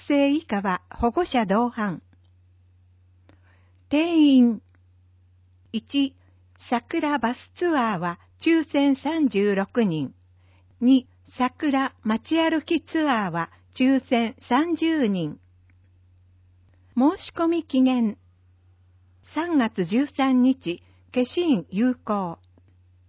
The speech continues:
申し込み方法。市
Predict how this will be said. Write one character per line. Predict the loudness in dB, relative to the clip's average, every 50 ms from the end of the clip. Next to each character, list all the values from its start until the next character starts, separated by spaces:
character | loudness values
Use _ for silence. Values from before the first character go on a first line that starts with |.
| _ _ _ _ _ _ _ _ _ _ _ _ _ _ _ _ _ _
申 | 0 2 2 2 0
し | -4 -8 -6
込 | -4 -4
み | -4 -4 -6
方 | -4 -4 -2 -2 -2 -2
法。 | -2 -4 -2 -2 -4 -4 -8 -10 _ _ _ _ _ _ _ _ _ _ _ _ _ _ _ _ _ _ _ _ _ _
市 | -16 -8 -4 -2 -2 -2 -4